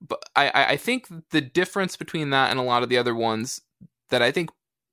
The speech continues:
gives this book a real push forward is there's actually just a real sense of mystery. Throughout this book,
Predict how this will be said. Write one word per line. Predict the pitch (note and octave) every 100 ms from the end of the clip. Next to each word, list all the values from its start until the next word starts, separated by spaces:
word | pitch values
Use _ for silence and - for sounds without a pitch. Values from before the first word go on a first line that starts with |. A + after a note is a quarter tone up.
| - -
gives | C#3+ D#3+
this | D3 -
book | C#3+ C#3 -
a | -
real | A#2 C3+ C3 A#2 _ -
push | - D#3 -
forward | - - A#2 B2 C#3 D3 D3+ - - - _ _
is | B2+ C3 C#3
there's | C3 C3 -
actually | F3+ - - A3+ G3
just | G3 -
a |
real | F3 B2 C3 D3 D3 D3 -
sense | - B2+ C3+ C#3+
of | C#3+ C3+
mystery. | A#2+ E3 - C3 A2 - - - - -
Throughout | C3+ C3 D#3 -
this | D3 -
book, | A2 C#3+ D3 -